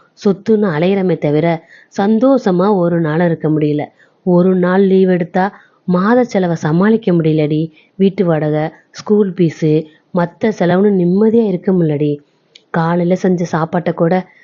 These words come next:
மீதம் இருந்தா சூடு பண்ணி ராத்திரியும் சாப்பிட்டு உடம்பு சோர்வுல தூங்கிடுறேன்டி. சோறே இல்லாட்டி தூக்கம் பெருசா தெரியுது தெரியுமா? உன்னோட புருஷனை மாதிரி என்னோட புருஷனை அமைஞ்சிருந்தா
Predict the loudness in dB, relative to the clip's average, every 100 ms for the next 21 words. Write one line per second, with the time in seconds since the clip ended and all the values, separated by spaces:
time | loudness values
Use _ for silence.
0 | _ 0 2 4 2 2 0 -2 0 2
1 | 2 2 2 2 2 0 -2 -2 0 2
2 | 0 -4 -6 -2 -4 -4 -14 _ -2 0
3 | 2 0 0 2 2 0 2 2 2 0
4 | 0 -2 -6 _ _ _ -2 2 4 2
5 | 2 2 2 0 0 0 0 0 0 -2
6 | 0 -2 0 -2 -2 -2 -2 -2 0 0
7 | 0 -2 -6 _ _ _ _ 2 4 4
8 | 2 0 -2 0 0 2 0 2 0 0
9 | 0 0 0 -2 -4 0 2 2 2 0
10 | 0 0 -2